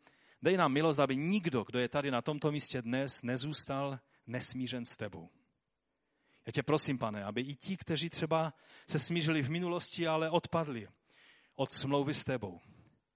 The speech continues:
aby mohli přijmout znovu z tvých rukou tvoji milost, tvé odpuštění,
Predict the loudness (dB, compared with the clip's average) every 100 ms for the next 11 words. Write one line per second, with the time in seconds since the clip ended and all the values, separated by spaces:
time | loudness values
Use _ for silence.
0 | _ -14 -2 2 4 4 4 2 2 4
1 | 2 0 -2 0 0 -2 -4 -4 -2 -2
2 | 0 0 0 -2 0 2 2 0 -2 -2
3 | -2 -4 -4 -4 -4 -6 -2 -2 -2 -4
4 | -6